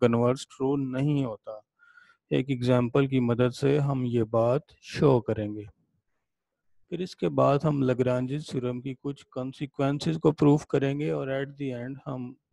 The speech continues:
दो important examples discuss करेंगे। तो सबसे पहले हम बात करते हैं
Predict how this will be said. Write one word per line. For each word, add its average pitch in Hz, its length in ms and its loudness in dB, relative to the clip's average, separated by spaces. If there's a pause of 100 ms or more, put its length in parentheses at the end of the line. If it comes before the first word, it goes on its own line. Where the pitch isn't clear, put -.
(800)
दो 135 580 2
important 143 720 2
examples 120 680 -2
discuss 120 380 -4
करेंगे। 101 420 -4
तो - 2250 -20
सबसे 160 320 -10
पहले 135 280 0
हम 120 220 -2
बात 127 280 0
करते 123 320 -4
हैं 123 140 -4